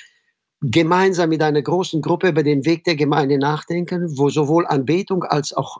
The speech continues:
Verkündigung und Lehre, damit auch Lehre stattfindet, Leitung der Gemeinde.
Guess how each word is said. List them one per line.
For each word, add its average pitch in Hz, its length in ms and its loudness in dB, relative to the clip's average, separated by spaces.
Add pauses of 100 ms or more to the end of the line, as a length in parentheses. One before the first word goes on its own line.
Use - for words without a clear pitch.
(120)
Verkündigung 170 640 0
und 131 160 0
Lehre, 156 380 2
damit 143 280 0
auch - 160 -6
Lehre 151 300 0
stattfindet, 139 640 -2
Leitung 156 460 0
der 156 100 -2
Gemeinde. 127 540 -2